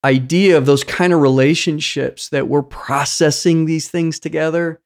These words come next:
is really important. So one of the things I found myself doing, especially with younger Christians, is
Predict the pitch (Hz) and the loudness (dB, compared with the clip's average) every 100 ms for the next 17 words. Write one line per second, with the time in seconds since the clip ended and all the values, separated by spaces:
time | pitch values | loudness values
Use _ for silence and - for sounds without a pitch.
0 | _ _ _ - 147 135 139 131 123 - | _ _ _ -6 -2 2 2 4 2 0
1 | 143 139 - - 156 156 160 180 220 156 | -2 -2 -4 0 0 2 2 2 4 4
2 | 147 139 131 151 143 143 131 - 139 120 | 4 2 2 2 2 2 0 0 -2 0
3 | 135 135 135 120 - 135 131 160 143 131 | 0 4 4 2 0 -2 0 0 -2 0
4 | 120 131 139 127 120 _ _ _ _ _ | 0 2 2 0 -2 _ _ _ _ _
5 | _ - - 143 - 175 165 175 - - | _ -8 0 0 2 0 2 2 -2 -12
6 | _ _ _ _ _ _ - 143 139 127 | _ _ _ _ _ _ 2 4 4 2